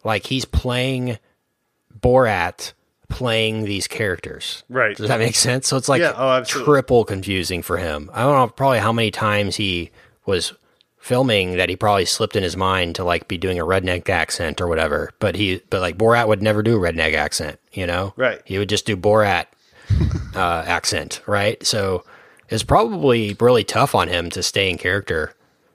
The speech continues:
Speaker 1: rather than if he was just in the suit and interviewing people or whatever. But, um,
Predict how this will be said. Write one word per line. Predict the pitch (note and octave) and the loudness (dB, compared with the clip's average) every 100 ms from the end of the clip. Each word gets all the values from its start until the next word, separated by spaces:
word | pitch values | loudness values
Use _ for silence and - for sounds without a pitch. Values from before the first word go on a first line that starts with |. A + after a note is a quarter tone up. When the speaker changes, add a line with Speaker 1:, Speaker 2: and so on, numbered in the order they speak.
| - | -4
Speaker 1:
rather | G#2+ G2+ G2 | 0 2 0
than | F#2 | 0
if | F2+ | 0
he | - | -2
was | F2+ E2 | -2 -2
just | F2 E2 - - | -2 -2 -4 -6
in | G2+ | -4
the | F2 | 0
suit | - F#2 D#2+ - | 0 0 -2 -6
and | D#2 D#2 D2+ _ _ _ _ _ _ - | -10 -12 -16 _ _ _ _ _ _ -4
interviewing | G#2+ F2 F2 D#2 | -2 0 -2 -6
people | F2 D#2+ E2 | -8 -4 -4
or | D#2 | -2
whatever. | E2 E2 D2+ D2+ - _ _ _ _ | -2 -2 -4 -6 -10 _ _ _ _
But, | - E2 | -10 -8
um, | D#2+ D#2 D#2 | -6 -8 -10